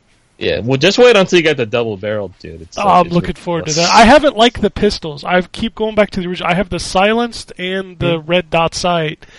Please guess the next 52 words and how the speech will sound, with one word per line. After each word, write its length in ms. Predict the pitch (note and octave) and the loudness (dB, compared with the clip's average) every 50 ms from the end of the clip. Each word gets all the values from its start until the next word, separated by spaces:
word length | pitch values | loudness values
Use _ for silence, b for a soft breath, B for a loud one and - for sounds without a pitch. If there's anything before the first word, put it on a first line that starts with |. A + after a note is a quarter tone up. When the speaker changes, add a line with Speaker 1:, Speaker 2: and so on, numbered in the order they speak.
| b b b b b _ _ - | b b b b b _ _ -6
Speaker 2:
and 300 | F#3 F3 E3+ E3+ E3+ - | -4 -4 -2 -4 -4 -4
I 100 | - D#3+ | -6 -6
keep 340 | - - - F#3+ F3+ E3 | -6 -8 -10 -10 -10 -8
going 280 | - F3+ F3 E3+ E3 E3 | -6 -4 -4 -4 -4 -2
back 280 | D#3+ D#3+ D#3+ D#3 - _ | -2 -2 -2 -2 -8 _
to 160 | - - F3+ | -10 -10 -10
the 280 | D#3+ E3+ F#3+ G3 G3+ G3 | -6 -6 -6 -6 -6 -8
regular 420 | F#3+ G3+ A3 A3 A3+ A3 G#3 G3 E3+ | -8 -10 -10 -10 -10 -10 -10 -10 -12
one. 160 | E3 D#3+ D#3 - - _ _ _ _ _ _ _ _ _ _ _ _ _ _ _ - | -14 -14 -16 -18 -20 _ _ _ _ _ _ _ _ _ _ _ _ _ _ _ -4
Speaker 1:
You'll, 400 | A#2+ B2+ C#3 C#3+ D3 C#3+ C#3 D3 | 0 4 4 6 6 6 4 4
you'll 120 | D3 D3+ D3+ | 2 2 4
get 180 | D3+ D3+ C#3 | 2 2 2
another 260 | C3+ B2+ A#2+ A2 G#2+ | 2 -2 -2 -2 -4
one 240 | G2 F#2 F2 F2+ F2 - _ _ | -4 -4 -8 -10 -12 -16 _ _
that 120 | G2+ G2 | -8 -8
you're 120 | G2 G2 G2 | -8 -8 -8
gonna 180 | G2 G2 F#2+ | -8 -8 -8
like 380 | F2 F2+ F2+ F2+ - - _ _ _ | -8 -8 -10 -10 -12 -16 _ _ _
Speaker 2:
Okay. 280 | F3 E3+ E3 - D#3 | -2 -2 -2 -2 -4
Speaker 1:
better. 240 | - F2 E2+ F2 F2+ - - - - _ _ | -6 -6 -6 -6 -8 -10 -14 -20 -20 _ _
Yeah. 80 | - - _ _ _ _ _ _ | -20 -20 _ _ _ _ _ _
But 220 | - E3 E3 - - | 2 2 2 2 -6
this, 280 | C#3+ D3 E3+ F3 - - | -2 0 2 2 2 0
it's 240 | - E3+ D3 - - | -2 -2 -2 -2 -2
tied 200 | - F3+ E3+ - | 0 0 0 0
to 80 | - | -2
a 40 | C3+ | -4
side 240 | A#2+ - A#2 A2 A2 | -4 -4 -6 -6 -6
quest 360 | - - G2+ F#2 E2 - _ - | -6 -10 -10 -10 -10 -14 _ -12
though, 160 | F2+ F2 F2 | -12 -12 -12
so 340 | - - - E2+ E2+ E2 - b b b | -14 -14 -12 -12 -12 -12 -14 b b b
I'm 120 | - A3 | -2 -2
sure 120 | - B3+ A3 | 2 4 4
you'll, 140 | F3+ D#3+ - F3 | 4 4 2 0
I'm 80 | F#3+ | -2
sure 120 | - G3 E3 | 0 0 0
you'll 140 | C3+ A#2+ | 0 -2
run 160 | G2+ G#2 G2 G2 | -2 -4 -8 -8
into 260 | G2 F#2+ - G2+ F#2 | -10 -12 -10 -10 -4
it. 60 | F2+ | 2
Speaker 2:
Oh 120 | - C#4 C4 | 4 6 6
yeah, 160 | A#3+ B3 - | 8 8 6
I've 140 | B3 C4 - | 6 6 6
done, 340 | C4+ C4+ C4 A#3+ G#3 F#3 F#3+ | 4 4 4 4 0 -4 0
I've 180 | F3+ G#3 G#3 - | 0 0 2 4
done 160 | A3+ A3 G#3 | 2 2 2
every 200 | G3+ F#3+ G3 F#3 | 2 -2 -2 -2
side 240 | - G3+ F#3+ F3 - | 0 0 0 0 0
quest 260 | - G3 F3+ - - | 0 -2 -2 -2 -2
that 80 | F3 | -2
I 80 | E3+ E3 | -2 -2
found. 440 | - - F3 E3 D#3+ D#3+ D#3 D#3 | -2 -2 -4 -4 -4 -4 -8 -12